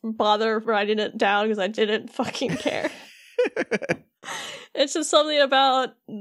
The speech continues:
Speaker 1: they're talking about light and darkness, and that, like, you have to leave the past behind, and that Cloud's living in the past and will never escape the darkness because he's afraid of the light.
Speaker 2: Is Sephiroth trying to help him, it sounds <laughs> like? It sounds like he's trying to, like, help him through some stuff.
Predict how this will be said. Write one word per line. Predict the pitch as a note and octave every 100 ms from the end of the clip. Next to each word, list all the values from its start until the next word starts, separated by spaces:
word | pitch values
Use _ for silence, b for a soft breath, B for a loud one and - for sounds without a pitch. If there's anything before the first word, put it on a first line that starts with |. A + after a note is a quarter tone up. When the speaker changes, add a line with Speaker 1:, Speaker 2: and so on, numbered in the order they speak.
| - _ _ -
Speaker 1:
they're | C4
talking | C4 C#4 C4+
about | C4+ A3+
light | A#3 B3 A#3+
and | A#3+ A3
darkness, | A#3 A3+ A#3+ B3 A#3+ A#3+ B3+ -
and | A#3 A3+
that, | A3+ A3+
like, | A3+ A3+
you | A#3
have | A#3+
to | B3
leave | A#3 A#3 A#3
the | A#3
past | B3+ B3 B3+ -
behind, | B3 B3 B3 A#3+ B3 A#3
and | A#3
that | A3+
Cloud's | - A#3+ A#3+ G#3+ A3+
living | A#3 A#3 A#3+
in | A3+
the | A3+
past | A#3+ A3+ B3 -
and | A3+ A3
will | A3
never | A#3 A3+ A3+
escape | A3+ - A3+ A3
the | A#3
darkness | A3 G#3 A3 A#3 A3+
because | A#3 A#3 A3+ A3
he's | A3
afraid | G#3+ A#3 A3+
of | A3+
the |
light. | A3+ A3+ A3 A3+ A3 - _ _ -
Speaker 2:
Is | A3+ G#3+
Sephiroth | E4 F4+ F#4+ F4
trying | D#4+ C#4+
to | G3+
help | D#3 G3 C#4+ -
him, | F4+ F#4
it | F#4
sounds | G4+ E4+ G4 F#4+
<laughs> | G4 -
like? | F4 -
It | G3+
sounds | B3+ D4+
like | D4
he's | -
trying | B3
to, | G#3+
like, | F#3+ F#3
help | G#3 G#3
him | F#3+ D#3+
through | G3+
some | D#4 A#3+
stuff. | - - G2+ G#2